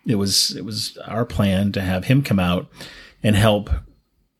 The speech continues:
kind of start that process of bringing suspension into San Diego in a, in a more advanced way.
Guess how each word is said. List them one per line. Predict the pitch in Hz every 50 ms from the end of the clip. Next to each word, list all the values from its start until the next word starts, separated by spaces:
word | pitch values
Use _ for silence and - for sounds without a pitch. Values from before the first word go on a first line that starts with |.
| _ _ - -
kind | - 123 110
of | 101 90 -
start | - - - - - 107 110 107 - -
that | - - - -
process | - - 107 98 92 - - 90 87 - -
of | - - 90 92 92 - _
bringing | - 98 92 92 90
suspension | 90 - 95 90 - 95 90 90 - - 85
into | 87 82 82
San | 87 - - 92 87
Diego | 87 87 87 87 82 82 73 73
in | 80
a, | 82 73 - -
in | 95 92 90
a | 87
more | 90 90 90 87
advanced | 85 85 87 90 85 78 - -
way. | - 90 82 82 82 85